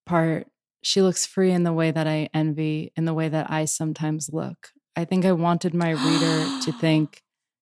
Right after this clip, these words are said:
Speaker 1: "She looks the way that I look." But no, it's not the way that I look. It's the way I look at the freedom of something else.
Speaker 2: Oh. <laughs>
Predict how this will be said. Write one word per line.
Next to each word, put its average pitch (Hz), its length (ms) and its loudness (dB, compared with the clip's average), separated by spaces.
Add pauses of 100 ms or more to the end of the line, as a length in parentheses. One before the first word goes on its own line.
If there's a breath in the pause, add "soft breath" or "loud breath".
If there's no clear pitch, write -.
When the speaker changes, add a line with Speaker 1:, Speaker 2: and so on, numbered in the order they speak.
(200)
Speaker 1:
"She - 200 0
looks 175 440 0
the 175 100 -2
way 160 200 0
that 156 180 -2
I 160 180 0
look." 151 480 -10 (680)
But 175 140 0
no, 160 260 2
it's - 200 -4
not 170 200 2
the 165 80 -2
way 160 120 -4
that 147 160 -4
I 147 120 0
look. 147 280 -8
It's - 240 -10
the 165 120 -4
way 160 180 -4
I 170 80 -4
look 160 220 -6
at 156 100 -10
the 139 80 -8
freedom 160 380 -4
of - 120 -10
something - 380 -8
else. - 320 -12 (1700)
Speaker 2:
Oh. 170 680 0 (440 loud breath)
<laughs> - 400 -4